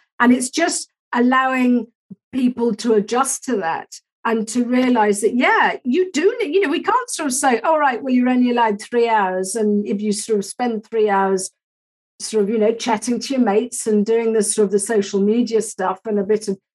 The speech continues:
you know, a-, and obviously a bit of your business work,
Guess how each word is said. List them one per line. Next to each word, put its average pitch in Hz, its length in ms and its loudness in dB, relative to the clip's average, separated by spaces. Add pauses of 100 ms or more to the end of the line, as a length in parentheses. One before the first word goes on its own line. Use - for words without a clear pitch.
(120)
you 277 100 -2
know, 220 260 2
a-, 277 220 0
and 285 160 2
obviously 247 380 0
a 196 60 0
bit 226 140 2
of 202 100 0
your 214 140 2
business 226 440 -2
work, 170 260 -6